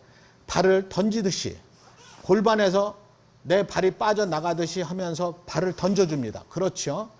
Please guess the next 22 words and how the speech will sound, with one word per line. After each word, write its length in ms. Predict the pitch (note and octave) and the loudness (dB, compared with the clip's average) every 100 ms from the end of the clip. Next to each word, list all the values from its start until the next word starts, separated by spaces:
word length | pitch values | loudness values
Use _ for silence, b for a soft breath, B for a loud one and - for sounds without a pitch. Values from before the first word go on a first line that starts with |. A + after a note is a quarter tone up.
| b b | b b
이때 560 | C#3+ G3 G3 G#3 G3 A#3 - b b b b - | -4 -2 4 6 6 2 -14 b b b b -4
양쪽 360 | C#3+ F#3+ G3+ G#3+ | 0 2 2 0
잡아진 500 | - D#3+ F#3+ G3 F#3+ - - | 0 0 2 0 -4 -10 -6
그 160 | E3+ | -6
골반에서 1800 | - F3 F#3+ F#3+ F3+ - E3+ E3 G3 A#3 - _ _ _ - - A3 A#3+ - - _ _ - | -2 0 2 2 0 -8 -6 -2 -2 -4 -16 _ _ _ -8 0 0 0 -10 -20 _ _ -6
발을 340 | E3 G#3+ G#3+ - _ _ _ _ _ _ _ - | 0 0 -2 -8 _ _ _ _ _ _ _ -2
골반에서 480 | F3+ G#3+ G#3 F#3 | 2 2 2 2
빠지듯이 640 | G3+ - C4 B3+ G#3 G3+ A3+ | 0 2 2 2 -2 -4 -6
던져주듯이 920 | - G3 G3 F3+ F3 F3+ A3+ A#3+ A#3 - | -4 2 2 2 -2 -2 0 -4 -6 -2
던지는 520 | F#3 F3+ G3+ F#3+ E3+ | 0 2 0 0 -4
역할을 400 | D3+ E3+ D#3+ D#3 | -4 -2 -2 -4
하면서 500 | D#3 D#3 D3 G#3+ G#3+ B B B | -6 -6 -4 -4 -6 B B B
반복해줍니다. 920 | - E3 E3+ D#3+ - C3 C3 A#2+ A2 | -10 -6 -6 -8 -10 -8 -6 -6 -8
이거를 540 | E3+ G3 G3 F3+ F3+ A#3 B B B | -4 -2 2 2 0 -4 B B B
사 340 | - G3+ G3+ | -2 2 2
분 220 | G3+ G3 | 2 0
내지 220 | F#3+ F3+ | 0 2
오 220 | G3+ F3 F#3+ | 4 4 4
분 180 | F#3+ | 0
정도 280 | F3 E3 D#3+ | -2 -2 -2
해주면 460 | D3+ F3 F3+ D#3+ C#3+ | -4 -6 -6 -6 -6
됩니다. 440 | C3 B2+ A#2 G#2+ | -6 -6 -6 -10